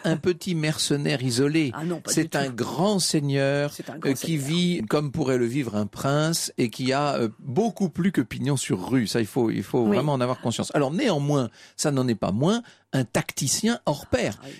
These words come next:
Speaker 1: Si l'on devait résumer comme ça, euh, encore une fois, nous sommes mercredi, hein, si nous devions résumer à quelques traits principaux la tactique et même, pourquoi pas, la stratégie de Du Guesclin. Quels sont ses points forts sur le, sur le champ de bataille, ou plus exactement,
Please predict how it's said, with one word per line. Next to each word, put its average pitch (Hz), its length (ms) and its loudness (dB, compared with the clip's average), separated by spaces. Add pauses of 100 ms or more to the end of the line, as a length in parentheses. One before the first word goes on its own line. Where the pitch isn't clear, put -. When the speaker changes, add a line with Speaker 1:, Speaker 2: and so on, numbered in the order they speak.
Speaker 1:
Si 277 180 -2
l'on 294 140 0
devait 190 260 4
résumer 143 480 0
comme 156 220 0
ça, 92 300 -2
euh, - 320 -6 (220)
encore 127 260 0
une 147 60 0
fois, 247 120 0
nous 185 80 2
sommes 139 180 -2
mercredi, 170 600 -2
hein, - 100 -4 (220)
si 196 180 2
nous 190 120 4
devions 196 280 0
résumer 175 480 0 (140)
à 139 100 0
quelques 143 460 0
traits 240 560 -2
principaux 160 720 0 (380)
la 135 200 2
tactique - 800 -4
et 175 100 2
même, 220 300 -4
pourquoi 151 300 0
pas, 202 120 0
la 147 100 0
stratégie 160 600 -2
de 143 100 0
Du 123 160 -4
Guesclin. 104 380 -2 (340)
Quels 180 160 0
sont 247 220 -2
ses - 160 0
points 135 260 -2
forts 151 420 0
sur 107 200 -4
le, 90 340 0
sur 90 220 -2
le 90 80 2
champ 120 180 0
de 110 60 0
bataille, 165 320 2
ou 143 40 0
plus 127 220 -2
exactement, 147 500 0